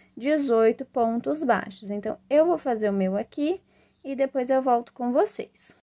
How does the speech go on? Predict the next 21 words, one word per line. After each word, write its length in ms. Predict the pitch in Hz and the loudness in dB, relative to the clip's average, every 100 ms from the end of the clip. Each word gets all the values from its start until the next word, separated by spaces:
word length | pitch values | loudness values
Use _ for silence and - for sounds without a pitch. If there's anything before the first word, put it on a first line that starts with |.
| _ _ _ _ _ | _ _ _ _ _
Prontinho, 760 | 247 240 240 269 - 233 220 | 2 6 6 4 -2 -8 -6
gente, 340 | 233 220 233 233 | -4 -6 -6 -12
finalizei, 680 | - 220 214 208 214 208 | -10 -6 -4 -4 -2 -2
então, 540 | 196 208 208 190 196 220 _ _ _ _ _ - | 0 -2 -2 -2 -2 -6 _ _ _ _ _ -8
a 140 | 220 | -4
minha 560 | 226 214 208 202 202 - - | -2 0 0 0 -2 -6 -6
oitava 580 | 226 240 247 208 226 | -4 -4 0 0 0
carreira, 600 | 220 226 214 190 180 196 | -4 -4 -4 -2 -2 -4
que 80 | 202 | -6
foi 180 | - 208 202 - | -8 -10 -8 -4
quatro 460 | 185 190 - 262 | -2 -2 -4 -14
pontos 480 | - 208 196 202 214 | -6 -4 -4 -6 -8
baixos 580 | 185 175 170 196 190 190 | -6 -4 -6 -8 -12 -8
e 180 | 202 190 | -4 -2
um 200 | 175 170 | -2 -4
aumento 560 | 175 170 160 170 - - | -4 -4 -6 -6 -10 -14
por 140 | 180 | -16
toda 280 | 185 185 175 | -12 -10 -8
a 20 | |
volta, 580 | 185 180 160 160 - 202 - | -8 -6 -6 -8 -12 -16 -8
tá? 260 | 185 196 | -4 -4